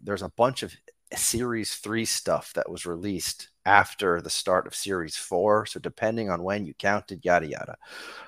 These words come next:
But at the end of the day, I think, again, it goes back to our old friend in Thailand,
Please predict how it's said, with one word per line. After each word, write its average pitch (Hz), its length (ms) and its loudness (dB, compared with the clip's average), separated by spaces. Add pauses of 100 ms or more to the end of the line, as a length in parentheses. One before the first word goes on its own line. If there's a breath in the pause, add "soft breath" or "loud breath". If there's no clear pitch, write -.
(200 loud breath)
But 123 220 12 (180)
at 98 160 4
the 110 120 2
end 165 140 8
of 185 60 8
the 170 80 10
day, 101 340 8 (220)
I 90 80 -2
think, 117 340 -6 (160)
again, 104 440 -2 (400)
it - 120 -14
goes 104 240 -4
back - 320 4
to - 120 -4
our 76 160 0
old 120 260 0
friend 107 260 0
in 107 100 -8
Thailand, 85 680 0